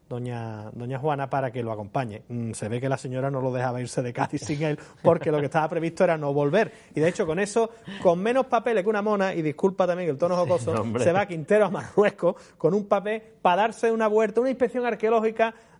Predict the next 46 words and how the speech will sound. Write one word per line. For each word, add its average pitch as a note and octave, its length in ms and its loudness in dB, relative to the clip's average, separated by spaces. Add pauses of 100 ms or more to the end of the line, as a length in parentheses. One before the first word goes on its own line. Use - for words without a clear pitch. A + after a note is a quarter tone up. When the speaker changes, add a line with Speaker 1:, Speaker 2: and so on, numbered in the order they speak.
Speaker 1:
mm, F#3 260 -2
breve, A3 480 2
y B2 160 -2
allí, G2+ 240 -6
pues A#2 240 -2
nada, G#2+ 280 -10
en D#3 80 -6
cuanto A2+ 320 -10
llega, A2 300 -6
se B2 180 -8
queda D#3 520 0
y, C#3 440 -4
y B2 100 -6
es A#2 100 -6
el C#3 100 -4
factotum C#3+ 580 -4
de D#3+ 120 -2
la D3 60 -2
arqueología B2 600 -6 (240)
del D3 120 -4
protectorado. B2+ 480 -8 (180)
Speaker 2:
¿Y C#3+ 380 0
qué E3 180 -4
deja G3+ 180 -2
en B3+ 120 0
Cádiz? G#2+ 520 -4 (160)
Porque, B2+ 480 -6
eh, B2+ 140 -6
digamos B2 360 -4
que, D3+ 640 0
eh, A2+ 40 -4
Speaker 1:
Su D#3 100 -2
Speaker 2:
bueno, D3+ 160 0
Speaker 1:
vida. F#3 160 -4 (480)
Speaker 2:
su - 180 -12
vida, C#3+ 260 -6
todo. - 280 -2
Speaker 1:
Lo C3+ 120 -2
que C3+ 60 -2
era E3 140 2
su F#3+ 100 -2
vida F3+ 160 2
hasta D#3 140 -2
Speaker 2:
Biblioteca, D#3 460 -2
Speaker 1:
entonces. D3+ 120 -14
Speaker 2:
casa. D#3 840 -4